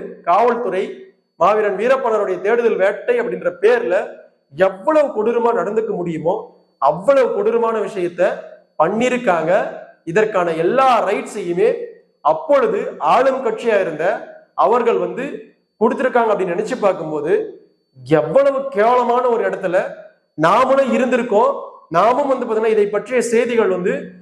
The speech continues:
முழுமையாக வந்து பாத்தீங்கன்னா நம்மளுக்கு தெரியாமலே வந்து இந்த மண்ணுல இருந்திருக்கோம் அப்படின்னு நினைச்சு பார்க்கும்போது மனசெல்லாம் இந்த டாக்குமெண்ட்ரியை பார்த்துட்டு பத பதைக்குது.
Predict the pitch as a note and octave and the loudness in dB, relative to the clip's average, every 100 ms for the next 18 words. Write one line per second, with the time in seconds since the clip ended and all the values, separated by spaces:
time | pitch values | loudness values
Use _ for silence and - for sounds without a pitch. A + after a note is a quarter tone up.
0 | _ _ D#3 A3 D4+ D4 C#4+ C#4 C4+ B3+ | _ _ 2 4 4 2 2 4 2 2
1 | A#3 A3 A3+ G#3 G3 F#3+ F#3+ G#3+ C4+ C4 | 2 0 0 -2 -4 -2 -2 2 2 2
2 | A#3+ B3+ G#3+ F#3+ B3 - - _ - E3+ | 2 0 0 -4 -10 -16 -20 _ -8 -2
3 | E3+ F3 A#3+ B3 A3+ C#4+ - - _ - | 0 2 2 2 2 -4 -8 -18 _ -2
4 | A3+ C4 C4+ B3 A#3+ G3+ F#3+ G#3+ A#3 G3+ | 0 2 2 2 0 0 -4 -6 -4 -2
5 | F3+ E3+ F3 G3 E3+ - - - - G3+ | -2 -4 -2 0 -2 -6 -12 -8 0 0
6 | A#3+ A#3 A3 G3+ G3+ F3 D#3+ F3+ G3+ A3 | 2 2 4 2 0 -4 -2 0 0 -4
7 | F3+ E3+ E3+ F#3+ G3 D#3+ D3+ F3+ F3+ F3+ | -4 -4 -4 -6 -2 0 2 0 -2 -8